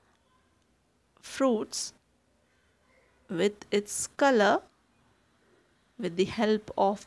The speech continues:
paper collage. Wow, it looks so pretty, children. Great work.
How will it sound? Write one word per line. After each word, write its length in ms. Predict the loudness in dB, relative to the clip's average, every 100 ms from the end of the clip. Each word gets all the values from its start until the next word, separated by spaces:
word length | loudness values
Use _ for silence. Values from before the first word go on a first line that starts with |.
| _ 0
paper 360 | 0 2 2
collage. 760 | 4 2 4 4 4 0 -4 -6 -20 _ _ _ -20 -20 -20 _ _ _ _ _ _ _ _ _ _ _ -6
Wow, 720 | 2 4 4 4 4 2 0
it 200 | -4 -2
looks 280 | -2 -2 -2
so 240 | 0 2 2
pretty, 560 | 0 4 6 6 0
children. 460 | 0 2 2 0 -2 -4 _ _ _ _ _ _ _ _ _ _ _ _ _ _ _ _ _ -16
Great 360 | -4 -2 0
work. 560 | -2 0 0 -4 -12